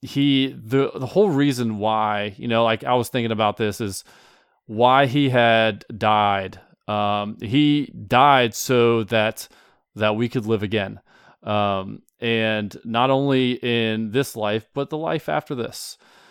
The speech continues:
And the reason he did that, he, he, he took that, he took our sin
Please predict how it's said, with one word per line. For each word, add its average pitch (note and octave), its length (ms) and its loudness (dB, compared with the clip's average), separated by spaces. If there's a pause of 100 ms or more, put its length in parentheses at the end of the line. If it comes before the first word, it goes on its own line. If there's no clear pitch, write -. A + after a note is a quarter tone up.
(260)
And A#2 540 2 (1300)
the B2 120 -6
reason G3 360 2
he E3 140 2
did C#3 220 -2
that, A2+ 220 2
he, B2+ 140 0
he, B2+ 380 -4
he B2 200 -4
took D#3 260 -2
that, A#2+ 300 4
he B2+ 120 -4
took C#3+ 220 -2
our A#2+ 140 4
sin G2 480 -6